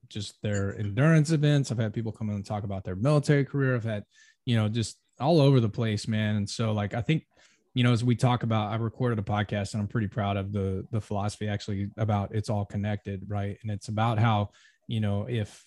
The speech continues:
something is out of balance in your life, it can really throw things out of whack for you. And so I think this is something that, you know, wasn't quite on my radar before I met you. And so, uh,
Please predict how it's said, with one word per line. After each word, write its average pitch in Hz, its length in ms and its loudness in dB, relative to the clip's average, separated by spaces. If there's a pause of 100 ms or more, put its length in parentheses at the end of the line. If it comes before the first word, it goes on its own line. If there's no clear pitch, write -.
(160)
something 135 440 0
is 113 120 2
out 110 140 2
of 101 80 -2
balance 113 400 0
in 110 80 -4
your 101 120 -2
life, 110 280 -2
it 110 60 -6
can 95 280 -6
really 131 460 6
throw 120 360 -2
things 107 360 0
out 101 120 0
of 90 80 -4
whack 101 320 -2
for 98 260 -6
you. 98 120 -4
And 95 140 -10
so 110 220 -4
I 101 100 -2
think 127 220 -2
this 120 160 -4
is 113 120 -2
something 113 380 0
that, 101 200 2 (460)
you 123 80 0
know, 104 80 2
wasn't 127 380 2
quite 127 260 0
on 120 80 0
my 110 80 0
radar 113 460 -2
before 113 360 -4
I 110 100 0
met 104 240 -2
you. 110 500 0
And 104 180 -2
so, 104 500 -2 (440)
uh, 98 300 -8